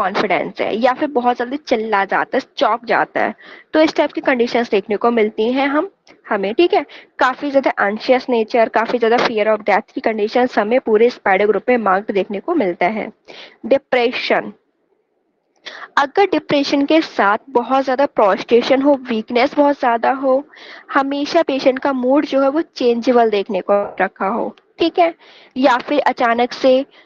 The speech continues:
happy हो जा रहा है, अचानक से रो दे रहा है, उसको death का fear होना चालू हो जा रहा है, तो Tarantula hispanica। Theridion में भी अगर depression हो, जिसके साथ साथ हेडेक की condition हो, migraine में भी काफी ज्यादा depression होता है,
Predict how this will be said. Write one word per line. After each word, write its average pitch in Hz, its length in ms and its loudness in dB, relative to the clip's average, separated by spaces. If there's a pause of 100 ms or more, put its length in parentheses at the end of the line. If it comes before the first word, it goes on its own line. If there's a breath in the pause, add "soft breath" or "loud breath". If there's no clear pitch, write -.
(160 soft breath)
happy 233 420 -4
हो 311 180 0
जा 311 140 2
रहा 330 80 2
है, 302 60 0
अचानक 240 340 -2
से 294 140 4
रो 220 200 0
दे 208 140 0
रहा 214 80 4
है, 220 60 4
उसको 262 200 -2
death 214 160 0
का 220 180 0
fear 214 240 0
होना 196 200 -2
चालू 196 300 -4
हो 196 60 -2
जा 196 180 -2
रहा 190 80 -2
है, 202 60 -4
तो 302 120 0
Tarantula 233 600 0 (460 loud breath)
hispanica। 180 760 -2 (600 loud breath)
Theridion 320 460 0
में 311 200 -2
भी 311 260 2
अगर 240 340 0
depression 240 640 0
हो, 254 160 2
जिसके 240 280 -2
साथ 214 220 0
साथ 220 200 -4
हेडेक 202 340 -2
की 262 120 -4
condition 233 540 0
हो, 226 300 -2 (500 loud breath)
migraine 240 520 2
में 277 160 2
भी 285 80 0
काफी 262 320 -2
ज्यादा 247 220 2
depression 233 520 0
होता 214 200 0
है, 240 40 2